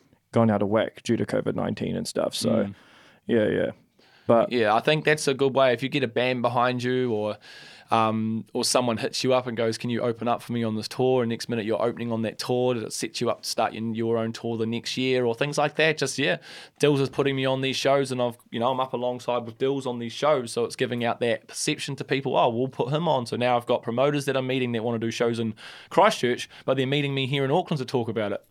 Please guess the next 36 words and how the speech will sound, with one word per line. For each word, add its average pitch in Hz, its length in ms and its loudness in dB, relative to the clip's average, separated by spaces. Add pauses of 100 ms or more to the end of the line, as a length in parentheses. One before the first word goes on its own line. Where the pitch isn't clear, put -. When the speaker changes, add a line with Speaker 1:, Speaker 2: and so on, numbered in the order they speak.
(800)
Speaker 2:
So 156 220 8
I'm 156 60 6
like, 143 200 4
"Well, 185 280 6
let's 190 160 0
just 185 160 -2
keep 185 160 -4
doing 196 240 4
it. - 20 0
Let's 160 140 0
keep 170 160 -2
making 170 260 0
moves." 170 240 0
So, 139 160 4
yeah, 143 240 6
I'm 139 120 0
gonna 143 160 0
be 135 60 -2
coming 135 220 -2
back, 139 220 2
hopefully 139 240 -4
bringing 127 240 -2
Dills 143 300 2
to - 80 -8
Christchurch 156 640 0
and 135 80 -4
then 127 140 -2
to 131 100 -6
Timaru 139 540 0
and 123 140 -4
Dunedin. 139 400 -2
I 127 40 0
wanna 127 200 -2
do 123 160 -2
that. 117 240 2
So, 117 200 0